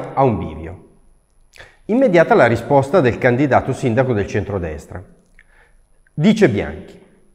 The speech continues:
"Nessuno dovrà scappare da Varese quando sarò eletto sindaco e tantomeno si potrà dire che le amministrazioni di Fassa, Fumagaglia e Fontana fossero governate da dei dittatori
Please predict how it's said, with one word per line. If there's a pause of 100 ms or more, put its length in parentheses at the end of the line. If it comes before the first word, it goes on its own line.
(140)
"Nessuno
dovrà
scappare
da
Varese
quando
sarò
eletto (840)
sindaco
e
tantomeno
si
potrà
dire
che
le
amministrazioni
di
Fassa,
Fumagaglia
e
Fontana
fossero
governate
da
dei
dittatori